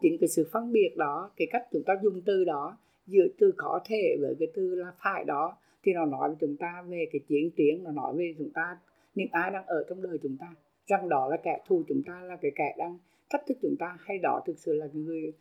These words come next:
muốn an ủi, muốn trở thành bạn bè, muốn hiểu biết và tôn trọng cũng như là giúp đỡ chúng ta. Ờ, thì từ câu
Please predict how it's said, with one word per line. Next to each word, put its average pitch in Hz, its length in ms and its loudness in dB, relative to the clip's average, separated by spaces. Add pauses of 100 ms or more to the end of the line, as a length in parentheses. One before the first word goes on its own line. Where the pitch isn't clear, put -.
(200)
muốn 143 300 4
an 196 260 -4
ủi, 160 240 2
muốn 131 220 -2
trở 156 160 -8
thành 170 200 -10
bạn 147 260 -4
bè, 160 260 -4
muốn 147 420 -8
hiểu 170 220 0
biết 151 260 0
và 170 260 -6
tôn 180 240 -2
trọng 147 240 -2
cũng 135 100 -8
như 160 80 0
là 180 220 -8
giúp 196 160 -2
đỡ 160 220 -2
chúng 131 180 -20
ta. 151 60 -20 (640)
Ờ, 143 160 -6
thì 202 160 4
từ 190 140 8
câu 214 100 6